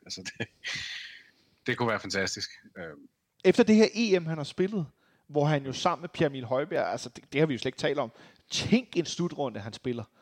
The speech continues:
Speaker 2: på den her central midtbane. Ah, Dortmund vil ikke helt bruge ham fra start. Okay, altså, så lad I være med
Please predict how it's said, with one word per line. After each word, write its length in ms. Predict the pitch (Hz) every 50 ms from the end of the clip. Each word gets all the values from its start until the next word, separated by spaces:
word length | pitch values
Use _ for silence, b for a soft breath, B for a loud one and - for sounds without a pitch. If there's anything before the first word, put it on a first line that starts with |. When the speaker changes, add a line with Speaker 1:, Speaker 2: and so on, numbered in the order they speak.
| b b b
Speaker 2:
på 40 | - -
den 80 | 123
her 80 | 113 110
central 380 | - 117 110 - - 117 107 117
midtbane. 400 | 113 - _ - 117 107 107 101 b b b b b
Ah, 120 | - - - -
Dortmund 300 | 117 127 117 131 131 120
vil 80 | 117
ikke 120 | 110 - -
helt 260 | - 131 - - -
bruge 200 | - 117 113 110
ham 80 | 113 -
fra 80 | -
start. 320 | 113 - 131 117 107 - _ b b b b b b b b b b b b b b b b _ - - _ 127 - -
Okay, 420 | - - 160 - - 139 139 165 160 - _ _ -
altså, 240 | 139 127 - - -
så 140 | - 151 135
lad 180 | 131 127 120
I 120 | 120 135 135
være 160 | 123 135 147
med 100 | 156